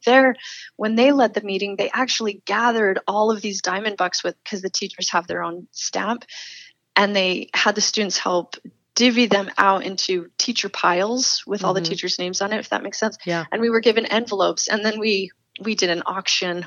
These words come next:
Speaker 1: with prizes. <laughs> And that's, and it was really fun, and everybody was into it and excited and outbidding each other. Um, so that, that's just something that it just raised the energy level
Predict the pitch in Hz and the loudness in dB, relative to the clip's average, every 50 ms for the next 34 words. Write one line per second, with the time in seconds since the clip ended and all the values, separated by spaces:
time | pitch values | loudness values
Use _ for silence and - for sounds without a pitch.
0 | - - 185 185 175 - - _ - - - 175 170 175 180 180 180 - - - | -8 -6 -6 -6 -6 -6 -12 _ -6 0 4 4 6 6 4 2 0 -4 -4 -4
1 | - - - - 233 226 247 254 277 254 233 240 - - - - - - - - | -4 -6 -2 0 0 2 6 8 8 8 8 6 -2 -10 -12 -12 -12 -12 -10 -12
2 | - - - - - 254 254 160 - 240 262 254 233 220 220 262 285 277 269 240 | -12 -14 -16 -2 0 0 0 2 0 0 0 -2 -4 -4 -2 0 2 2 2 0
3 | - - - - - 220 214 220 226 220 220 208 196 185 190 208 208 202 190 196 | -2 -4 -10 -2 0 2 2 2 2 2 0 -2 -2 -2 -4 -4 -4 -4 -4 -4
4 | 190 185 185 185 185 - - 202 208 208 - 208 196 190 - 190 160 - - - | -2 -2 -4 -4 -4 -6 -6 -6 -6 -4 -2 0 0 0 0 0 -2 -4 -2 -2
5 | 190 180 175 180 180 175 170 175 180 180 185 - _ _ 196 190 180 165 - - | 0 0 0 2 2 2 2 2 0 -4 -6 -12 _ _ 0 0 0 -2 0 -2
6 | 185 180 190 190 190 180 180 - 190 170 165 180 170 185 - - - - - - | 0 0 0 -2 -4 -4 -2 0 0 2 2 0 -2 -2 -4 -10 -16 -16 -16 -16
7 | - - - - - _ _ 202 214 202 202 - - - - 285 262 254 262 269 | -16 -18 -20 -20 -20 _ _ 2 2 2 2 -2 -2 -2 0 0 2 2 2 0
8 | - - - _ - 240 247 240 - - 254 240 - - 220 214 - 208 202 190 | 0 -4 -12 _ 0 0 0 0 0 -2 -2 -2 -2 -4 -4 -4 -6 -6 -4 -4
9 | 175 - - - _ - 190 - - 202 - - 190 214 214 214 214 214 196 196 | -4 -4 -4 -8 _ -12 -6 -4 -2 -2 -2 0 4 6 6 6 6 4 0 -2
10 | 196 190 190 190 - 190 185 180 180 175 180 180 180 175 175 175 | -2 -2 -2 0 0 0 2 2 2 2 2 2 2 2 2 0